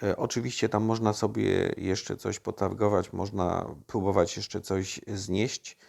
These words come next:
Właściciel życzy sobie piętnaście tysięcy dolarów za hektar. I są, mm, działka składa się z czterech hektarów, cztery niezależne działki. Można byłoby teoretycznie też tylko jedną kupić,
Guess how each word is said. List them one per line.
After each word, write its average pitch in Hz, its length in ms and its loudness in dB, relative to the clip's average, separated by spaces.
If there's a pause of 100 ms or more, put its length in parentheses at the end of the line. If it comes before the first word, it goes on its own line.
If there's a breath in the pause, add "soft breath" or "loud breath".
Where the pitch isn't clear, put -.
(260 soft breath)
Właściciel 104 640 2
życzy 107 280 -6
sobie 104 360 -2
piętnaście 104 560 -4
tysięcy 101 560 -6
dolarów 95 520 4
za 87 420 2 (960 soft breath)
hektar. 123 680 2 (800 soft breath)
I - 100 -12
są, 107 720 2
mm, 95 540 -6
działka 95 760 2
składa 95 340 -4
się - 140 -10
z - 40 -8
czterech 131 440 -2
hektarów, 104 720 0
cztery 107 640 2
niezależne 101 600 2
działki. 98 480 2 (480 soft breath)
Można 120 300 2
byłoby 117 400 4
teoretycznie 110 680 2
też - 200 -4
tylko 120 280 0
jedną 113 520 2
kupić, - 520 -12